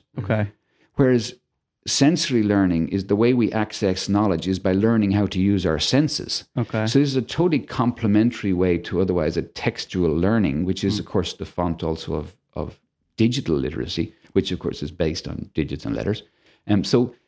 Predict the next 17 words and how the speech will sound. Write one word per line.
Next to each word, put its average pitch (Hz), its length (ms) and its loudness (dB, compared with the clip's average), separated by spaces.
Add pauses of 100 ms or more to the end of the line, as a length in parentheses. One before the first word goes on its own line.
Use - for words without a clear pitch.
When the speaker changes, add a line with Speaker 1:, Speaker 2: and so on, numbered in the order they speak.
(120)
Speaker 2:
the - 100 2
sensory 180 440 0
learning 113 280 2
tends 107 220 0
to - 60 -6
be 92 80 2
pushed - 300 -2
to 92 60 -4
the 90 140 2
edge 95 100 2
of 85 80 -8
the 82 60 -10
curriculum. 92 440 -2
I 65 40 -2
mean, 76 180 0
mostly 87 560 -2
you, 90 280 -2